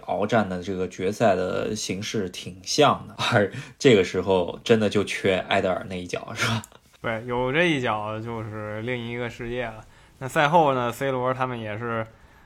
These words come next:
Speaker 2: 很不爽吧？那我觉得 C 罗以他的职业状态和职业精神，他还能赶上下一届大赛，因为下一届欧洲杯呢是三年之后，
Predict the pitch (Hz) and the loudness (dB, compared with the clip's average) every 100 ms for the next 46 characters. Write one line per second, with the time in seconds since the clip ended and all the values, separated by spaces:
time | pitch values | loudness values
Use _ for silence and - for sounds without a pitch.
0 | _ - 117 151 123 104 107 117 117 - | _ -10 -8 -4 -4 -4 -4 -4 -4 -12
1 | - 117 117 127 135 156 139 135 143 131 | -8 -6 -2 -2 -2 -4 0 2 2 0
2 | 117 143 147 135 120 113 120 131 135 123 | 2 4 4 2 0 -4 0 0 0 -2
3 | 117 110 107 113 113 120 - - - - | -2 -4 -4 -4 -2 -4 -6 -20 -20 -20
4 | - - 127 123 139 139 120 107 107 123 | -12 0 4 4 2 -2 -2 -2 -4 0
5 | 139 143 143 185 269 107 113 110 139 107 | 0 2 0 -2 -4 -6 -6 -2 0 0
6 | 107 104 151 101 110 117 131 123 127 143 | -2 -6 -6 -8 -10 -12 -12 -8 -6 -2
7 | 139 117 117 113 123 123 120 120 113 107 | 0 0 0 -4 -2 -2 -2 -4 -4 -8
8 | 107 104 104 107 - - - - - 156 | -8 -10 -12 -14 -20 -20 -20 -18 -4 -2
9 | 143 120 117 117 117 | -2 -4 -6 -6 -8